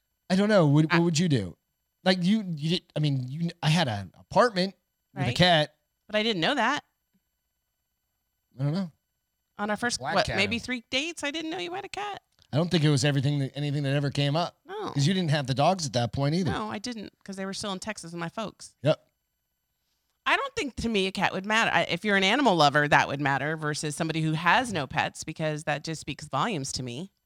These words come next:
Speaker 1: I mean, if you're traveling
Speaker 2: Every
Speaker 1: and shit, and
Speaker 2: man,
Speaker 1: you're like, "Hey,
Speaker 2: well,
Speaker 1: I don't
Speaker 2: but
Speaker 1: have time
Speaker 2: still,
Speaker 1: for an
Speaker 2: every man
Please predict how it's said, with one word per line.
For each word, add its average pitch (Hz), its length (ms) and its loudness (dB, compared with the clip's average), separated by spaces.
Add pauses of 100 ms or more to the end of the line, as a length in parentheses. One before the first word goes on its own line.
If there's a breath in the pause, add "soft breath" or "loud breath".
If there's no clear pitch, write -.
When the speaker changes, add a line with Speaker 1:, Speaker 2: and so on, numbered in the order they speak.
(180)
Speaker 1:
I - 40 -10
mean, 262 100 2
if 196 100 -2
you're 208 100 0
traveling 214 540 6
Speaker 2:
Every 165 140 4
Speaker 1:
and 135 80 2
shit, - 140 6
and 196 100 6
Speaker 2:
man, 190 120 4
Speaker 1:
you're 160 80 4
like, 151 160 4
"Hey, - 80 4
Speaker 2:
well, 170 140 6
Speaker 1:
I 160 40 6
don't 160 140 4
Speaker 2:
but 160 60 4
Speaker 1:
have 143 80 2
time 147 220 4
Speaker 2:
still, 135 80 0
Speaker 1:
for 139 60 2
an 139 60 4
Speaker 2:
every 135 180 4
man 139 120 4